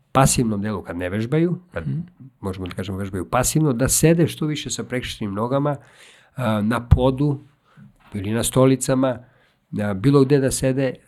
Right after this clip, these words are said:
Speaker 1: a, da, a, praktično od toga ima korist, a, a, kičma i čitavo telo, jel? Da mogu da
Speaker 2: Mhm.
Speaker 1: otvore, a, pojedine delove tela da bi zapravo,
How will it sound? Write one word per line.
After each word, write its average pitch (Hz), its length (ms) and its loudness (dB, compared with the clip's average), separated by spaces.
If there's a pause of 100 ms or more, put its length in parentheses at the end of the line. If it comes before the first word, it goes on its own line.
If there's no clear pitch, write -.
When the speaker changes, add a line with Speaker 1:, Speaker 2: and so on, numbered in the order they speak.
Speaker 1:
a, 113 220 -8
da, 120 420 -6 (300)
a, 107 100 -12
praktično 123 580 -6
od 117 100 -6
toga 120 240 -4
ima 113 340 -2 (280)
korist, - 580 -6
a, 95 360 -8 (1040)
a, - 160 -12 (600)
kičma 156 400 2
i 104 80 -2
čitavo 120 400 -6
telo, 151 400 -2
jel? 139 200 -4
Da 120 200 -8
mogu 107 280 -4
da 101 140 -4
Speaker 2:
Mhm. 147 100 -2
Speaker 1:
otvore, 139 560 -2 (720)
a, 107 180 -6 (160)
pojedine 131 320 0
delove 127 320 -4
tela 131 340 0
da 131 220 0
bi 135 400 0
zapravo, 117 760 -4